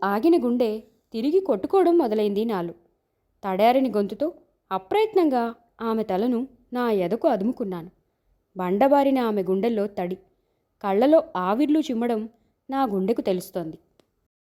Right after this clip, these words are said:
కథా ప్రపంచంలోని శ్రోతలు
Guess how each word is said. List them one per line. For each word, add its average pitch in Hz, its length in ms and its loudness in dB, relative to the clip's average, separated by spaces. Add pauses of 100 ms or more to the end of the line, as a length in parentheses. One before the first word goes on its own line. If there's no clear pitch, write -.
(1160)
కథా 311 240 2
ప్రపంచంలోని 202 600 -4
శ్రోతలు 196 560 -6